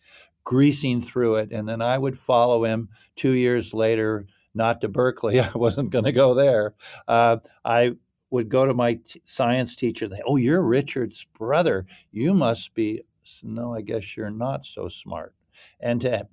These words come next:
be not being able to live up to my brother. And that, that can really nail you and your sense of self-esteem and all of that.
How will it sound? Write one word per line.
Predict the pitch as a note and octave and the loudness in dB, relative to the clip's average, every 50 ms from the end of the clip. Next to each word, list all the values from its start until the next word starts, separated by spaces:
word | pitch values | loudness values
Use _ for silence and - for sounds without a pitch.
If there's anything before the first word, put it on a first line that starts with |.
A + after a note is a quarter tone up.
| G2+ - - C3+ C3 | -20 -18 -14 -12 -6
be | A2+ C3+ C#3 C3+ | -2 0 0 2
not | A#2+ B2 C3+ D3+ E3+ E3+ F3 | 2 2 2 2 0 0 0
being | D#3 C#3+ C3+ | -2 -2 0
able | C3 C3 C3 A#2 A#2 | 0 0 -2 -2 -4
to | G2 G2 | -4 -4
live | G2 G#2+ A#2 A#2+ A2+ | -2 0 0 2 2
up | A2 G#2+ G#2 A2 - _ _ _ _ _ _ _ _ | 2 0 0 -2 -4 _ _ _ _ _ _ _ _
to | - - A2 G#2+ G2 | -4 -2 -2 -2 -2
my | G2+ A2 A2+ A2+ A2+ | -2 -2 -2 -2 -2
brother. | A2+ - - F3 G3 E3+ - - - - - _ _ _ _ _ - | -2 0 0 0 0 0 -4 -6 -10 -16 -20 _ _ _ _ _ -6
And | G#2+ A2 A2+ A#2+ B2 A#2 A#2 A#2 - _ - | -4 -2 -2 -2 -4 -4 -6 -8 -8 _ -6
that, | A#2+ A#2+ B2 C#3+ E3 F3+ F#3 - C3+ C3 - _ | -2 0 0 0 0 -2 -6 -10 -18 -18 -8 _
that | D3 D#3+ F#3 F#3 | -2 -2 0 0
can | - A3+ | -2 0
really | G3+ G3 F#3+ F#3 E3+ D#3 | 2 4 4 4 4 2
nail | C#3+ C#3+ C#3 D3 D#3 D#3+ D3+ C3 | 2 2 4 4 4 4 4 4
you | G#2 F#2+ G2 F#2 F2+ - _ _ _ - | 2 2 0 -2 -4 -8 _ _ _ -4
and | A2 A2 A2+ A2+ | -2 -2 -2 -2
your | A2+ A2+ G2 | -2 -2 -4
sense | G2 - - C3+ B2 A#2 - | -4 -4 -4 -4 -4 -4 -6
of | A2+ G#2 | -8 -10
self-esteem | - - B2+ A#2+ G#2 G2 - F#2+ F#2+ - - - - F3 F#3 F#3 F#3 F3+ F3+ D3+ A#2 | -6 -4 -2 -2 -2 -2 -6 -10 -10 -10 -10 -6 -4 -2 0 2 2 2 2 0 -2
and | G2+ A2 | -4 -4
all | B2 C3+ C#3+ C#3+ C#3+ | -4 -2 0 0 0
of | C3+ A#2 | 0 0
that. | G#2+ A2 G2+ G2+ G2 G#2 - | 0 0 0 0 0 -2 -4